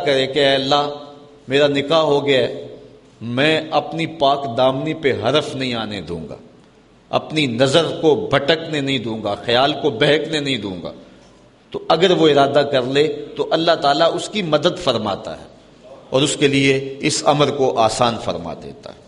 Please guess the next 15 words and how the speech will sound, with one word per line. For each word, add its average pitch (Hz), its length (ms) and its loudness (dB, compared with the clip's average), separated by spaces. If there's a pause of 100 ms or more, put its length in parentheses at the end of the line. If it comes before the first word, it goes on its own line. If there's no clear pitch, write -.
(1500)
حضرت 175 360 0
ابن 160 280 0
عمر 175 340 2
رضی 165 220 2
اللہ 151 360 2
تعالیٰ 135 240 4
عنہ 131 100 -2 (120)
سے 135 60 -2
ایک 127 160 -2
اور 127 160 4
روایت 120 480 2
ہے، 101 220 -4 (760)
کہتے 135 240 0
ہیں، 160 80 0
"ثلاثۃ 160 640 2